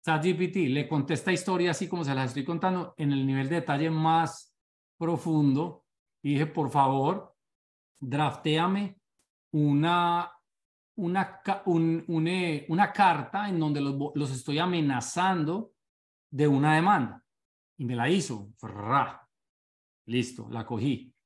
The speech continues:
Y adicionalmente le pregunté, "Pero bueno, ¿a dónde me puedo quejar?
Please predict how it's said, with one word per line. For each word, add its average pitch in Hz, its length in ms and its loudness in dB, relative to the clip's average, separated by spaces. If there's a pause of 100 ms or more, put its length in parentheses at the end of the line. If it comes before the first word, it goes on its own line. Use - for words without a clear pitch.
Y 151 100 0
adicionalmente 196 1080 0 (120)
le 143 140 -2
pregunté, 147 480 -2
"Pero 143 240 -2
bueno, 143 320 2 (240)
¿a 151 140 4
dónde 190 520 0 (160)
me 160 200 0
puedo 160 280 2
quejar? 170 540 0